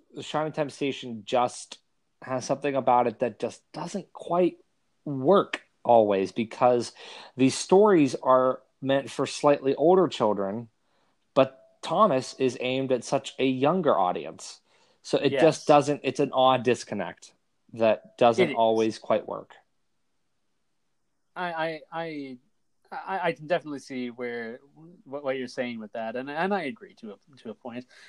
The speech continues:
Speaker 2: You know, it, it is interesting, especially these family specials. Who are these aimed for? Because they're, they're not aimed. Obviously, the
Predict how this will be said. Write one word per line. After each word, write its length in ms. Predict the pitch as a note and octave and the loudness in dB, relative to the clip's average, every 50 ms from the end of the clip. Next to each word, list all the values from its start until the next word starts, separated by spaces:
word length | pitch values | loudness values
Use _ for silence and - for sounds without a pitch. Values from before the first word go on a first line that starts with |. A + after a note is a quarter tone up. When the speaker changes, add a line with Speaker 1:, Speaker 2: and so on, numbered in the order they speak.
| - - _ _ - | -20 -20 _ _ -6
Speaker 2:
You 120 | D3+ C#3+ C3 | -4 -2 -2
know, 160 | B2 A#2 B2+ | 0 -2 -4
it, 180 | - F3 F#3+ - | -4 -8 -4 0
it 140 | F#3 F#3 G3+ | 4 4 6
is 180 | G#3+ F#3+ D#3 | 6 4 2
interesting, 420 | E3+ E3 C#3 C3+ C3+ B2+ C3+ B2 B2+ | 0 -6 -10 -12 -10 -6 -6 -4 -2
especially 340 | - - G#3 G3 - F#3 D#3 | 0 0 2 2 2 2 2
these 220 | D3+ D3 C3+ - | 2 0 -2 -2
family 320 | - E3 D3+ D3 C#3+ C3+ B2 | -2 -2 -2 -2 -4 -6 -4
specials. 420 | - - D3+ C#3 - - C3+ - _ _ _ _ _ _ _ | 0 0 0 0 0 -4 -16 -16 _ _ _ _ _ _ _
Who 240 | - - C#4 E4 F#4 | -4 0 0 2 2
are 80 | F4 A#3 | 2 0
these 280 | D#3+ E3 D3+ C#3 - - | -2 -4 -8 -10 -10 -10
aimed 280 | E3+ F#3 G3 G#3 E3+ - | -8 -8 -6 -8 -8 -10
for? 220 | - - A2+ A2 - _ _ _ _ _ _ | -16 -20 -20 -20 -20 _ _ _ _ _ _
Because 600 | - C#3+ C#3+ - D3+ C#3+ C#3+ C#3 C#3 C3 B2 - - D3+ | -10 -10 -8 -2 0 2 2 2 0 -6 -12 -18 -14 -10
they're, 220 | D3+ D#3 D3 - _ G3+ | -10 -10 -10 -10 _ -14
they're 180 | E3 D#3 D#3+ D3+ | -10 -10 -8 -6
not 240 | F3 G3+ A3+ G#3+ - _ _ _ | -6 -6 -6 -6 -10 _ _ _
aimed. 460 | D#3 E3 F3 F3 F3 E3+ D#3+ D3+ - _ _ _ _ _ _ _ _ _ _ _ _ _ _ _ _ _ _ _ - | -12 -10 -8 -8 -10 -10 -14 -16 -20 _ _ _ _ _ _ _ _ _ _ _ _ _ _ _ _ _ _ _ -2
Obviously, 300 | D#3+ F3+ F3+ D3+ E3 | -2 -2 -2 -2 -6
the 60 | D3+ | -10